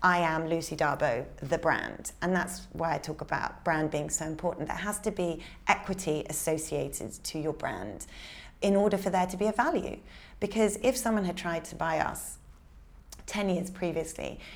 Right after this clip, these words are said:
it really would have been Camilla and Lucy and a fantastic group of people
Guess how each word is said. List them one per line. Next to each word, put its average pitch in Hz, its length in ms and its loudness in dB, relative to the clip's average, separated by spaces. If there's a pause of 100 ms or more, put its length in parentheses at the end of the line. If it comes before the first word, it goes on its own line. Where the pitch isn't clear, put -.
it 220 120 4
really 220 180 6
would 190 140 4
have 175 100 -4
been 165 360 0 (340)
Camilla 190 300 4
and 175 100 4
Lucy 156 600 0 (320)
and 165 440 2
a - 60 -6
fantastic - 560 -4
group 156 160 -2
of 147 120 -14
people 156 540 -2